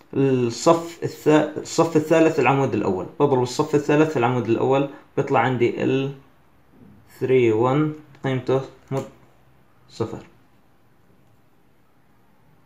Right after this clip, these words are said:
نفس الإشي هيك بستمر، بوجد ال-، <coughs> هان بوجي على المدخل اثنين، بيعبر عن الصف الثالث العمود الثاني، باجي على الصف الثالث بضربه ضرب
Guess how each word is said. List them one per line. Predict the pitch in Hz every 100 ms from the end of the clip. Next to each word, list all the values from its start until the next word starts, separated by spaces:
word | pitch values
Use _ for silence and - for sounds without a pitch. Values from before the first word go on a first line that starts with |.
| _ _ _
نفس | 190 175
الإشي | 151 123 135
هيك | 143 165 165 165
بستمر، | - 139 - 139 151 151 - -
بوجد | 143 147 147 127
ال-، | 123 117 101 - 147 107 104 -
<coughs> | _ _ _ -
هان | 143 139
بوجي | 139 131 135 143
على | 135 131
المدخل | 131 123 135 131 131 139
اثنين، | 135 123 113 131 175 - _ _ _ _ _ -
بيعبر | 131 117 - - 113
عن | 117 113 101 - - _ -
الصف | - 151 147
الثالث | 147 151 156 156 165 - -
العمود | 139 120 147 147
الثاني، | 117 - 98 90
باجي | 117 135 127
على | 131
الصف | - 147 -
الثالث | 135 - 143 170 165
بضربه | 139 123 131 123
ضرب | 131 123 101